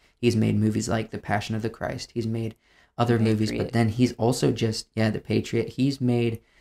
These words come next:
Speaker 1: movies and been in movies that are just good movies. And
Speaker 2: Yeah.
Speaker 1: yet that doesn't necessarily affect, his personal beliefs doesn't necessarily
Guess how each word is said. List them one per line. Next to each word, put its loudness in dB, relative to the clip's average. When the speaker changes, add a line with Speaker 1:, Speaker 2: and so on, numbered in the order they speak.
Speaker 1:
movies 4
and 2
been 8
in 4
movies 0
that 2
are 4
just 2
good 6
movies. 2
And 2
Speaker 2:
Yeah. 6
Speaker 1:
yet 2
that 0
doesn't 0
necessarily 2
affect, -4
his 2
personal 0
beliefs 0
doesn't -4
necessarily -2